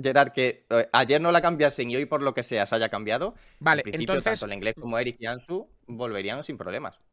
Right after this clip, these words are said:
Speaker 2: Y estarían inscritos. Vale, esto lo, lo vamos a, lo voy a preguntar directamente a la liga. Eh, una consulta, le voy a poner. ¿Los jugadores que el Barça tenía cedidos, eh, estarían inscritos,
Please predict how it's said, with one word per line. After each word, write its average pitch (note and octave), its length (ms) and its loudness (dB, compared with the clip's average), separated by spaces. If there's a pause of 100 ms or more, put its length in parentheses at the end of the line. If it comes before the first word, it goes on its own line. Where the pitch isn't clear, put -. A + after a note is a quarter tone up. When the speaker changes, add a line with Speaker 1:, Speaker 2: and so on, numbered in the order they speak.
(100)
Speaker 2:
Y D#3+ 140 -2
estarían D#3+ 380 0
inscritos. B2+ 400 -4
Vale, C#3 220 2
esto F3 240 -4
lo, G3+ 180 0
lo D#3+ 160 2
vamos F#3 280 0
a, G3 100 2
lo D3+ 140 0
voy F#3 100 0
a G3 60 -2
preguntar F3 340 0
directamente D3+ 460 -4
a D3 40 -2
la C#3 80 2
liga. G2 280 -6 (340)
Eh, B2+ 220 -2
una G3 180 -2
consulta, B2 580 -6
le A#2 80 -8
voy B2 100 0
a A#2+ 40 0
poner. G#2+ 300 -6 (280)
¿Los D3 300 0
jugadores D#3+ 800 0 (200)
que C#3+ 140 -2
el C#3 140 -4
Barça D3+ 460 0 (160)
tenía D3+ 340 -4
cedidos, C3 720 -8 (360)
eh, B2 440 -2 (140)
estarían D#3 460 0
inscritos, E3 840 -2